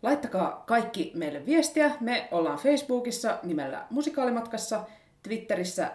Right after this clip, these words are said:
at musikaalimatka, tai sähköpostia saa laittaa osoitteeseen musikaalimatkassa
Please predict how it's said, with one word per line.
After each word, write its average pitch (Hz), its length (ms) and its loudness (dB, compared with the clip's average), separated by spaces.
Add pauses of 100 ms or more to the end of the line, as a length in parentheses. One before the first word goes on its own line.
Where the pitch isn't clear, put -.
at - 100 -10
musikaalimatka, 226 920 -2
tai 196 140 -2
sähköpostia 226 600 0
saa 180 160 2
laittaa 170 280 2
osoitteeseen 151 480 -2
musikaalimatkassa 202 840 0